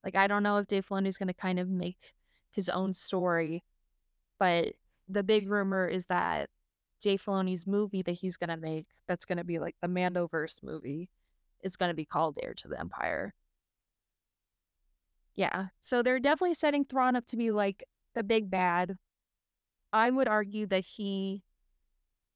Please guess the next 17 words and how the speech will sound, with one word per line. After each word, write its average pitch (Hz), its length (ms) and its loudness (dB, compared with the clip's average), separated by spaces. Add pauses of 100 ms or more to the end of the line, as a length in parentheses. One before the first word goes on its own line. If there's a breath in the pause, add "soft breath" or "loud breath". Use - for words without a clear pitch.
(420)
is 202 380 0
not 202 300 2
the 208 80 -4
big 185 240 -4
bad, 175 560 -6 (1600)
but 202 160 2
that's 220 260 2
just - 160 -16
because 208 380 -4
he's 208 360 -6 (640)
just 247 340 -6
this - 280 -6
weird 233 680 -2 (1300)
guy 226 440 4
that 202 400 0
uses 208 500 -6
art 208 380 -2